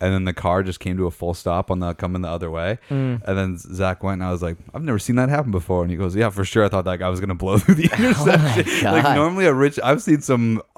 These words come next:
Speaker 1: accidents almost, like, happen bad at Richmond and
Speaker 2: Yeah.
Speaker 1: Oxford.
Speaker 2: Oh, yeah, big time.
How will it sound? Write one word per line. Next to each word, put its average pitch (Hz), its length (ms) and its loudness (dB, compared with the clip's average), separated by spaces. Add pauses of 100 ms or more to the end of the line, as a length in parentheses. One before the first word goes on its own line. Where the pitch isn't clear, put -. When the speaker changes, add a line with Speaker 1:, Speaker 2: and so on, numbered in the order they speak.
(120)
Speaker 1:
accidents 101 640 0
almost, 92 480 -2
like, 82 200 -6
happen 85 380 -6
bad 82 320 -6
at 78 80 -10
Richmond 80 420 -14
and 82 120 -4
Speaker 2:
Yeah. 113 140 0
Speaker 1:
Oxford. 82 260 -8
Speaker 2:
Oh, 98 100 2
yeah, 123 200 2
big 107 200 -4
time. 90 160 -2